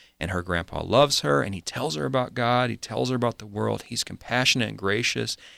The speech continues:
And his, his feelings are a little bit less hurt than the parents. And so because he has that position, that understanding, he is able to minister to her.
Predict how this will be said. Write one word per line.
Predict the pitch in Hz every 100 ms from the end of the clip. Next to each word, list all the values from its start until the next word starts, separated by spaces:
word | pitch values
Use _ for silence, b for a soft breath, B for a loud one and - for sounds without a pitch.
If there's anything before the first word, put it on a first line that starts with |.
| B B
And | 120
his, | 131 120
his | - 139
feelings | - 208 202 175
are | 151
a | 127
little | 120 127
bit | 127
less | 117 110 -
hurt | - 107 -
than | 104
the | 92
parents. | - 80 85 - - - b b b
And | 120
so | - 127
because | 120 - 156 -
he | 143 131
has | - 120 131 113
that | 110 110
position, | 110 92 98 - 101
that | 95 -
understanding, | 107 98 90 98 101 92
he | 78 - 104
is | -
able | 92 104 110
to | - 87
minister | 82 82 90 - -
to | 110 104
her. | 104 113